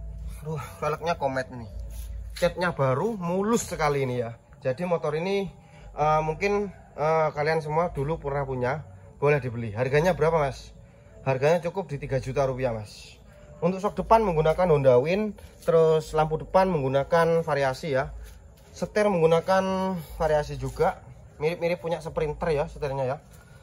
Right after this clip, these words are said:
Terus untuk sok belakang menggunakan T M T yang harganya lebih dari satu juta loh kalau sekarang ini, Mas.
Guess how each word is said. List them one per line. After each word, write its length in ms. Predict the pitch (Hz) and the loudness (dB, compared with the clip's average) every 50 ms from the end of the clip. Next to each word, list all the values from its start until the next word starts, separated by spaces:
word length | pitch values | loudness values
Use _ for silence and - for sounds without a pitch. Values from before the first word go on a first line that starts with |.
| - - - | -18 -8 -2
Terus 160 | 190 190 185 180 180 | -2 -2 0 -2 -4
untuk 640 | 180 175 180 180 180 175 175 170 170 170 - - - | -6 -4 -4 -2 -2 -2 0 0 -2 -2 -4 -6 -6
sok 160 | 165 147 - | -6 -4 -2
belakang 400 | 143 143 143 - 190 196 185 165 | 0 0 0 2 0 0 0 0
menggunakan 400 | 151 143 139 143 143 165 165 156 | 0 0 -2 -2 0 0 -2 -2
T 60 | 147 | -2
M 120 | 135 131 123 - | -6 -8 -8 -6
T 40 | 123 120 143 143 | -6 -6 -4 -4
yang 160 | 135 127 127 120 | -4 -4 -4 -6
harganya 720 | 120 113 127 135 131 135 143 147 143 143 139 135 135 - - - - - - - - - - 139 | -6 -4 -4 -2 0 2 2 4 4 2 2 0 -4 -8 -18 -20 -20 -20 -20 -20 -20 -12 -10 -10
lebih 240 | 139 - - 143 | -8 -6 -6 -4
dari 160 | 123 135 123 127 | -2 -2 -2 -2
satu 160 | 135 120 131 | -4 -6 -8
juta 320 | 113 107 123 - 160 143 | -10 -10 -6 -2 -2 0
loh 160 | 127 131 - | 0 -2 -6
kalau 160 | - 127 123 123 | -10 -14 -14 -12
sekarang 320 | - 131 127 123 123 123 | -10 -6 -6 -4 -4 -4
ini, 160 | 120 120 120 | -4 -4 -6
Mas. 320 | 113 110 - - - - | -6 -8 -10 -14 -18 -20